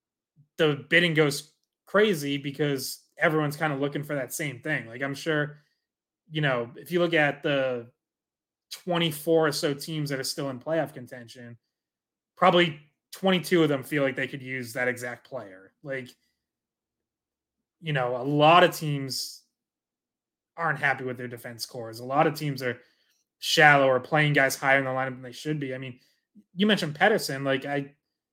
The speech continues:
seen people in Pittsburgh writing about how he's playing way too high in the lineup. They have him on their top pairing, and they're like, "He should be a third pairing guy." Like, th-, that's,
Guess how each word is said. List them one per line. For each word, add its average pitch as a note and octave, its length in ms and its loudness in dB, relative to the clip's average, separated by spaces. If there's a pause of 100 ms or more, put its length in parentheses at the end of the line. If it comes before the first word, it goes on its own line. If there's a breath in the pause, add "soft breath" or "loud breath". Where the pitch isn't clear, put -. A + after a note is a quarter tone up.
seen F#3+ 220 0
people F#3 220 4
in D3+ 80 2
Pittsburgh D#3+ 420 2
writing D3 260 2
about C#3+ 240 0
how C#3+ 280 2 (1200)
he's D#3 200 -6
playing F#3 260 2
way F3+ 140 6
too F#3+ 160 -2
high F3+ 140 4
in F3 60 0
the D#3 60 -2
lineup. D#3 380 0
They C#3 100 -8
have E3+ 140 0
him E3+ 120 -2
on D#3+ 100 -4
their D#3 80 -6
top D#3+ 360 -2
pairing, D#3 380 -2
and C3 100 -14
they're C3+ 80 -4
like, C3+ 220 -2 (180)
"He D#3 80 -10
should D#3 140 -4
be D#3+ 80 2
a D#3 60 2
third D3+ 280 -2
pairing D3+ 300 -4
guy." D3+ 320 -2 (580)
Like, D#3+ 300 0
th-, E3+ 220 -4
that's, D3+ 520 -2